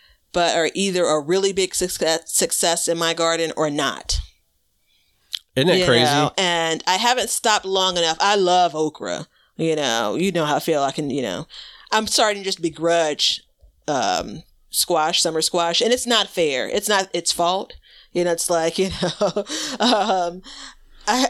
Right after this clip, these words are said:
Speaker 1: I don't like you because you're weak and you let the squash vine borer, you know, push you around. So, um,
Speaker 2: Yeah.
Speaker 1: but they're both prolific.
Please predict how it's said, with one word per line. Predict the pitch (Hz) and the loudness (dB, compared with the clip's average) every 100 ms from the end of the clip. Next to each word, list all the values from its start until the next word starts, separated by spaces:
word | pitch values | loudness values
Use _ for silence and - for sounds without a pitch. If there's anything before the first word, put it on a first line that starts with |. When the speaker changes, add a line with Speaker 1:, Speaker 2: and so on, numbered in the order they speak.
| - | 2
Speaker 1:
I | 247 | 2
don't | 254 277 | 2 2
like | 262 269 | 2 2
you | 269 | 0
because | 254 254 247 | 0 0 0
you're | 254 | -2
weak | 233 233 247 | 0 0 0
and | 220 | 0
you | 226 233 | 2 2
let | 233 - | 0 0
the | 226 | -4
squash | - 214 240 | 0 2 2
vine | 214 214 220 220 | 2 2 2 2
borer, | 220 208 202 233 208 - - | 2 4 4 2 -2 -10 -6
you | 220 | 0
know, | 214 | 0
push | 214 269 254 | 0 -2 0
you | 240 208 | 0 2
around. | 220 214 180 160 170 180 | 2 4 2 2 0 0
So, | 214 180 175 165 - - - | 0 0 0 -2 -10 -10 -2
um, | 175 170 156 127 160 | 0 0 -2 -2 0
Speaker 2:
Yeah. | 123 120 101 | 2 4 2
Speaker 1:
but | 92 98 120 - _ _ - - - _ _ _ _ _ _ | 2 2 2 -2 _ _ -20 -20 -20 _ _ _ _ _ _
they're | 190 208 196 170 - | -2 0 -2 -10 -6
both | - 220 254 | 2 2 0
prolific. | - 226 226 202 185 - 160 165 - | 0 2 2 0 0 -2 0 -2 -6